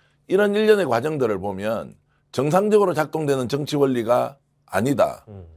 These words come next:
Speaker 1: 오로지 대통령이 당무에 개입을 해서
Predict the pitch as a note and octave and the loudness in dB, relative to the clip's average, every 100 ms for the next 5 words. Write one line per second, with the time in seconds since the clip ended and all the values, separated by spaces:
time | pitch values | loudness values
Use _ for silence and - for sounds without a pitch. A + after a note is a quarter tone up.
0 | _ _ _ _ _ - E3 G3 F#3 C#3+ | _ _ _ _ _ 2 4 6 4 0
1 | C#3 G3 G3 D3+ C#3 E3+ E3+ E3+ _ _ | -2 -2 0 0 0 -2 -2 -8 _ _
2 | _ _ _ - D#3 G3+ F3+ D3 E3+ D#3 | _ _ _ 2 4 4 2 2 2 2
3 | C3 C3 C3 - D#3 D3+ | 2 0 0 2 2 2